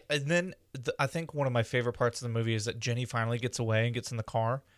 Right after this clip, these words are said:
and starts driving. Matthew McConaughey's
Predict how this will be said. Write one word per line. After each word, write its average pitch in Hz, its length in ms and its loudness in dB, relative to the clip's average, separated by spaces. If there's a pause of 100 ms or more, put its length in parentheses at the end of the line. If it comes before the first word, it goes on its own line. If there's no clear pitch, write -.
(200)
and - 80 -10
starts 131 300 0
driving. 127 480 2 (500)
Matthew 139 380 -2
McConaughey's 151 800 0